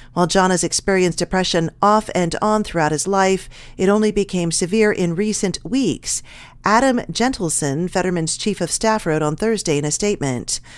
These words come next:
On Monday, John was evaluated by Doctor Brian P. Monahan,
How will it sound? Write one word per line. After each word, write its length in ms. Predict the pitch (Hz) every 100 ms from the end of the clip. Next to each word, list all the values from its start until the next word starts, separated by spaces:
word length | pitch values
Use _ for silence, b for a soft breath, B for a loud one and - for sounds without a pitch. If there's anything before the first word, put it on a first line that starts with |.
| B B
On 180 | 160 175
Monday, 360 | 180 185 180 165
John 260 | 175 170
was 160 | 170 156
evaluated 720 | 156 175 180 151 147 165 170
by 240 | 165 156
Doctor 460 | - 180 160 165 160
Brian 400 | 160 180 175 165
P. 340 | - 170 151 -
Monahan, 640 | 175 285 247 160 147 165